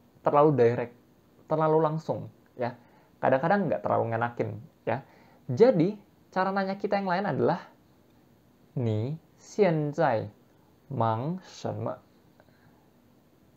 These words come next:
"Ni xianzai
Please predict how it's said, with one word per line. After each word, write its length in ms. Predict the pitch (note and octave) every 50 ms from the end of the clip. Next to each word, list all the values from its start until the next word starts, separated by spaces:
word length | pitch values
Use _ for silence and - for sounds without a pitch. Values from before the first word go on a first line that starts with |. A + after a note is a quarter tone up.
| _ _ _ _ _ _ _ _ _ _ _ - B2
"Ni 380 | A#2+ A#2+ A#2 A#2 C3 D#3 D#3+ - _ _ _ -
xianzai 920 | - - - - G#3 E3+ C#3 C3 C3 B2 - - D#3+ C3+ A#2 A2 G#2+